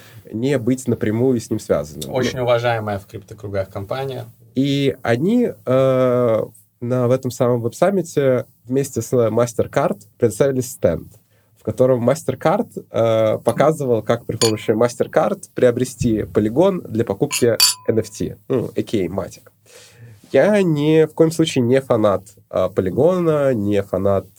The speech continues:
Speaker 1: э, того, что там происходит, потому что это сложно назвать, э, какой-то, каким-то реально децентрализованным продуктом. Но то, что они делают с точки зрения бизнеса, очень, очень сильно подталкивает,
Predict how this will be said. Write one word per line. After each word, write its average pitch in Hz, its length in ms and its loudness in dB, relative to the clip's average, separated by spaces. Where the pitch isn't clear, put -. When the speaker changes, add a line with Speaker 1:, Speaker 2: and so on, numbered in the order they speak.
Speaker 1:
э, 95 560 -2
того, 110 220 0
что 107 160 -4
там 104 140 0
происходит, 190 460 -2
потому 127 260 -2
что - 160 -4
это 104 540 0
сложно 113 400 -2
назвать, 98 880 -2
э, 95 680 -4
какой-то, 92 1080 -6
каким-то - 260 -12
реально 98 260 0
децентрализованным 95 640 -6
продуктом. 120 480 -2
Но 113 540 0
то, 151 100 -2
что 160 200 -2
они 131 200 0
делают 139 340 0
с - 60 -14
точки - 260 -4
зрения 131 380 -2
бизнеса, 160 580 -2
очень, 135 360 -4
очень 139 220 -2
сильно 151 300 -2
подталкивает, 127 800 0